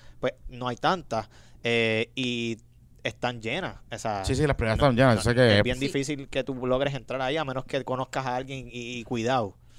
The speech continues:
Speaker 2: Sí, sí.
Speaker 3: Pero debido a, ¿verdad? Volvemos a lo de la baja natalidad, pues llegar a escuelas públicas ha sido un proceso menos difícil para personas, ¿verdad?, de afuera que no necesariamente son de la comunidad, pues porque no hay niños en Puerto Rico. Así
Speaker 2: Mm.
Speaker 3: que ese proceso, pues, se ha habido,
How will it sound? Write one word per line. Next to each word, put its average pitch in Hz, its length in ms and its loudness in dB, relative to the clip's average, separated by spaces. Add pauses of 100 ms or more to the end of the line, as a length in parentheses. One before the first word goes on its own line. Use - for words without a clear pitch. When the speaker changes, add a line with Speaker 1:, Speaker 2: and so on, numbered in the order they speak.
(160)
Speaker 2:
Sí, 104 160 -6
sí. 87 120 -8
Speaker 3:
Pero 247 240 4
debido 220 500 2
a, 220 140 -2
¿verdad? 190 340 -4
Volvemos 196 400 0
a 208 100 2
lo 214 100 2
de 214 80 2
la 196 120 -2
baja 196 240 -8
natalidad, 214 800 -4 (140)
pues 190 200 -6 (240)
llegar 208 280 -4
a 202 60 -2
escuelas 226 320 -6
públicas 269 540 -2
ha 202 140 -4
sido 208 400 2 (280)
un 226 100 -4
proceso 226 340 4
menos 220 440 -2
difícil 233 520 0
para 202 220 -2
personas, 190 560 -6
¿verdad?, 202 220 -6
de 208 60 -4
afuera 208 340 -4
que 208 80 -6
no 202 80 -4
necesariamente 208 440 -4
son 220 140 -6
de 220 60 -4
la 214 100 -2
comunidad, 247 460 2
pues 262 100 4
porque 196 380 -2 (240)
no 208 80 -8
hay 214 100 6
niños 208 300 -6
en 180 80 -10
Puerto 180 200 -10
Rico. 175 280 -10
Así 165 220 -8
Speaker 2:
Mm. - 20 -8
Speaker 3:
que 220 140 0
ese 202 160 -4
proceso, 220 500 -2
pues, 190 180 -2
se - 100 -8
ha 196 40 -2
habido, 196 360 0